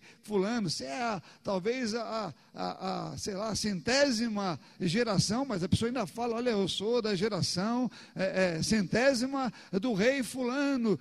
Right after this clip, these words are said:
Tem orgulho de ser, às vezes, é, geração de um rei natural aqui, mas estamos falando do único rei verdadeiro e existente, o Deus, todo o universo.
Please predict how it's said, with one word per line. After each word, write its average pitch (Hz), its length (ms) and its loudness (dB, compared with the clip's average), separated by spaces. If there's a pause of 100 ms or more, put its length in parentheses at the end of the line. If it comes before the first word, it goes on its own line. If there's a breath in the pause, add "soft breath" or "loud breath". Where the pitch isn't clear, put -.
(160 loud breath)
Tem 269 160 -2
orgulho 269 480 0
de 254 80 -4
ser, 269 220 0
às 196 180 0
vezes, 254 460 0 (180 loud breath)
é, 226 340 -2
geração 247 520 0
de 262 80 -2
um 294 80 0
rei 277 440 0
natural 247 600 -2
aqui, 262 400 0 (200 loud breath)
mas 247 120 2
estamos 285 240 4
falando 277 240 0
do 247 100 4
único 311 380 2
rei 277 240 4
verdadeiro 254 680 4
e 269 60 4
existente, 240 640 6
o 233 60 0
Deus, 269 640 10
todo 277 240 2
o 277 40 4
universo. 254 560 4